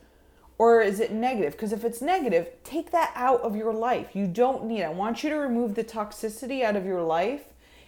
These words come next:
and have a positive support system. Okay? Next, the second thing that I think is important is to have a sense of control.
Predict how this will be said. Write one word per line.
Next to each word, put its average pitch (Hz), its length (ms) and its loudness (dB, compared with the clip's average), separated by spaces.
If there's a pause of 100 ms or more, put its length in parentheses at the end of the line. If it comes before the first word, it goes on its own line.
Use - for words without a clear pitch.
and 202 100 -2
have 214 160 2
a 208 60 2
positive 233 680 4
support 202 540 -6
system. - 520 -14 (920)
Okay? 196 360 -2 (800)
Next, 240 680 -2 (360)
the 196 80 -10
second - 480 2
thing 220 200 8
that 202 100 4
I 190 80 6
think 185 240 -4
is - 80 -4
important 196 560 0
is 202 220 -4
to 233 100 0
have 220 160 6
a 202 40 0
sense 247 320 2
of 262 120 -4
control. - 560 -4